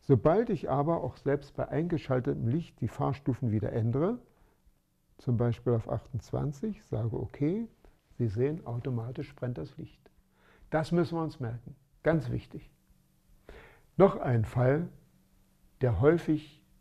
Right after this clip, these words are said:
auftritt an Fragen. Fahrstufen stimmen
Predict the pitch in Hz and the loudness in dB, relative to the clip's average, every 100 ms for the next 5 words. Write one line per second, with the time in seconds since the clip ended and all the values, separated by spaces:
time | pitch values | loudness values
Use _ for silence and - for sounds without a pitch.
0 | _ - 143 - - 170 170 - _ - | _ -2 -2 -2 -2 -2 -2 -14 _ -4
1 | 123 117 - 113 117 175 180 - _ - | -2 -2 -4 -2 -2 -4 -6 -8 _ -20
2 | - - - - _ _ _ _ _ _ | -20 -20 -20 -20 _ _ _ _ _ _
3 | _ - - 170 - 156 135 127 - - | _ -4 2 2 4 4 6 4 2 6
4 | 139 170 208 - | 6 6 2 -2